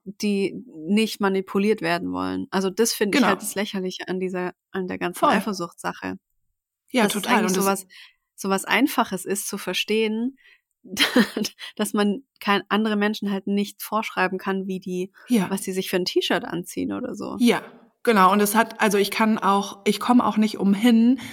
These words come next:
Speaker 1: Mhm.
Speaker 2: ähm, zu empfinden, dass es wa-, eine Art Komik hat, wenn ein Mann sagt, „Du ziehst T-Shirt,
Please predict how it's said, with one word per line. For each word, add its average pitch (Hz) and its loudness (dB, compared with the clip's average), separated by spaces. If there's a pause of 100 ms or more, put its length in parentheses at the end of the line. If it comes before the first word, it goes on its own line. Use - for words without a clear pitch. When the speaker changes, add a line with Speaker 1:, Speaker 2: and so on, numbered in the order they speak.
(180)
Speaker 1:
Mhm. 208 -4
Speaker 2:
ähm, 190 2 (540)
zu 196 2
empfinden, 214 -2 (360)
dass 185 -4
es 180 -8
wa-, 180 -6
eine 196 0
Art 190 -4
Komik 226 -2
hat, 208 -4 (480)
wenn 185 2 (300)
ein 185 2
Mann 202 4
sagt, 185 2 (480)
„Du 202 0
ziehst 190 0
T-Shirt, 208 4